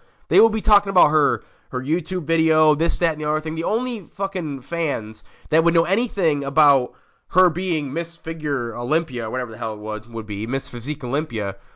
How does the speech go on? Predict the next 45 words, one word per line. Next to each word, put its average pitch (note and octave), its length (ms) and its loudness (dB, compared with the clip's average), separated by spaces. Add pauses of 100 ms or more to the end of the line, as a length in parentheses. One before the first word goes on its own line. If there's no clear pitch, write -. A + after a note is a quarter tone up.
(840)
would E3 240 2
be E3+ 560 2
other F3+ 340 6
competitors. B2+ 880 0 (160)
Um, G#2 460 2 (800)
and E3+ 260 2
maybe E3+ 720 0 (500)
a D3 80 4
bodybuilding C#3 640 0
fan B2 320 -2
who C3 140 -2
likes C3+ 280 0
D B2+ 160 -2
L G#2+ 140 4
B. A2+ 240 0
Like, A#2 160 -4
if C#3 120 -2
one D#3 160 6
of C#3 120 -2
you, D#3 80 -8
if C#3 180 -6
you F3 100 -2
were, D#3+ 220 2
if - 140 -6
you F3+ 140 0
or D#3+ 100 6
I D3+ 160 6
were, C3+ 100 4
like, C3 140 2
a B2 60 0
really C3 220 0
hardcore B2 440 0
D B2+ 140 -2
L A2+ 100 2
B A#2+ 180 -2
fan, F#2+ 360 -4 (260)
we F#3 160 0
would D#3+ 140 -2
know, C3+ 180 -2
we D3+ 220 -4
would, C#3 280 -4 (460)
um, F#2 540 0 (600)
recognize A#2 760 0
that G#2+ 140 -2
she's B2+ 400 -2